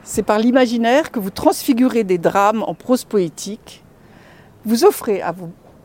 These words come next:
à vos personnages une liberté que la vie réelle contraint.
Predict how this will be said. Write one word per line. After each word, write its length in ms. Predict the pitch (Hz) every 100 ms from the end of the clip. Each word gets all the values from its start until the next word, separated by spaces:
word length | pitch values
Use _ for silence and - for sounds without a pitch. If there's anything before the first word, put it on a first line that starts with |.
| -
à 100 | 170
vos 140 | 165
personnages 840 | 147 285 - 226 180 170 202 233 - _ _ -
une 180 | 220 196
liberté 600 | 214 240 214 - 254 269
que 120 | 202
la 120 | 175
vie 200 | 160 190
réelle 460 | - 180 185 190 190 - -
contraint. 440 | - 254 - 139